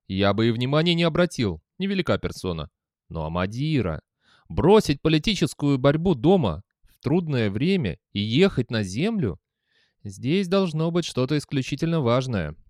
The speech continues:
ключевое». «Но что?» Командиру, видимо, было страшно досадно, что он так сильно, почти фатально впутался в дело, которого совершенно не понимает.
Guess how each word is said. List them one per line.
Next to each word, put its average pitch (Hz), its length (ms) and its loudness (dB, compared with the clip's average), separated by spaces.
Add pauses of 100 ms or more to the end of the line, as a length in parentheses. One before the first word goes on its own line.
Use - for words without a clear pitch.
(260)
ключевое». 98 920 0 (680)
«Но 90 200 -4
что?» 170 600 0 (760)
Командиру, 117 640 0 (140)
видимо, 143 340 -2
было 143 220 0
страшно 127 460 -4
досадно, 101 460 -2
что - 220 -4
он 110 100 -6
так 117 160 -2
сильно, 110 420 -4 (340)
почти - 360 -2
фатально 156 560 0
впутался 110 540 -4
в 92 80 -10
дело, 123 420 -2
которого 113 440 -2
совершенно 143 600 -4
не 165 100 -2
понимает. 147 540 -4